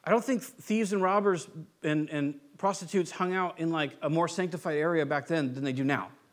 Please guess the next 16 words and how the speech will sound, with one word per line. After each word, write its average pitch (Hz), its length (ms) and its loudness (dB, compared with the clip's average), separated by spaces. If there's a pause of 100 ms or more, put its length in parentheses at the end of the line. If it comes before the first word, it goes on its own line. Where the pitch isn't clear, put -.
(1040)
You 147 120 0
know 170 60 8
what 165 60 6
I - 20 4
mean? 202 220 2 (220)
It, 180 160 0
it, 202 160 8
it's 190 160 2
not 262 140 6
like 214 160 4 (240)
those 214 200 10
were, 220 100 6
like, 180 200 6 (720)
they 170 100 6
were 202 80 10
actually 185 340 0